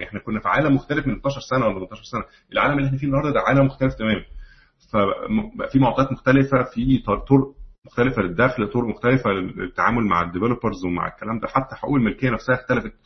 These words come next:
انت بتقد-، ايه ال-، ايه ال-، ايه ال-، ايه الاهم دلوقتي من ما كانت عليه من قبل كده؟ آه، فده شيء، آه، so far شيء بوزيتيف يعني.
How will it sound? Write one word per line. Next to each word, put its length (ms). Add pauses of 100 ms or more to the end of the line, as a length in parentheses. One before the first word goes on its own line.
(840)
انت 120
بتقد-، 380
ايه 160
ال-، 180
ايه 220
ال-، 160
ايه 100
ال-، 260
ايه 140
الاهم 420
دلوقتي 380
من 180
ما 60
كانت 240
عليه 160
من 80
قبل 240
كده؟ 140 (800)
آه، 300
فده 360
شيء، 220 (160)
آه، 220
so 280
far 220
شيء 100 (120)
بوزيتيف 360
يعني. 220